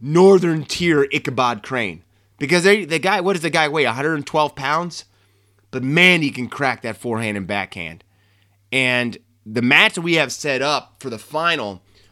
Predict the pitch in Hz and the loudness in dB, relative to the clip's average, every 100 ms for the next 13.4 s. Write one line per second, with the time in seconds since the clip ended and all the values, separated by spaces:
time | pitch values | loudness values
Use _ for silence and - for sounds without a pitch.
0 | - 127 131 123 107 110 120 110 - 139 | -10 0 2 2 -2 -4 -2 -2 2 2
1 | 139 143 131 - _ _ 123 110 127 123 | 4 0 -4 -8 _ _ -8 -2 -2 -2
2 | 104 113 123 139 127 101 95 87 - _ | -6 -4 -2 -2 -4 -4 -4 -6 -10 _
3 | _ _ - 151 139 98 135 143 135 95 | _ _ -4 0 0 2 4 4 2 0
4 | 120 120 101 - - 110 110 104 90 90 | 0 0 0 -10 -6 -4 -4 -6 -8 -6
5 | 80 - - - _ _ _ _ _ _ | -8 -10 -14 -18 _ _ _ _ _ _
6 | - 131 131 123 131 95 - _ _ 117 | -4 0 2 2 2 -2 -10 _ _ -16
7 | 110 - 127 131 - 139 147 175 185 175 | -14 -8 -2 -2 0 0 0 0 0 -2
8 | _ _ _ _ - 170 220 220 - 165 | _ _ _ _ 2 4 6 4 2 0
9 | 202 226 226 175 180 165 143 135 117 92 | 2 2 2 4 6 4 2 0 -2 -4
10 | _ _ _ - 202 240 - 220 175 131 | _ _ _ -2 -2 -2 0 2 2 0
11 | - 156 120 - 143 120 127 190 202 214 | -4 -4 -4 -4 -4 -2 0 2 2 0
12 | 160 170 - 117 117 - - 107 120 156 | -2 -2 -2 -2 -2 -2 -8 -6 0 0
13 | 165 160 156 - | 0 -6 -10 -12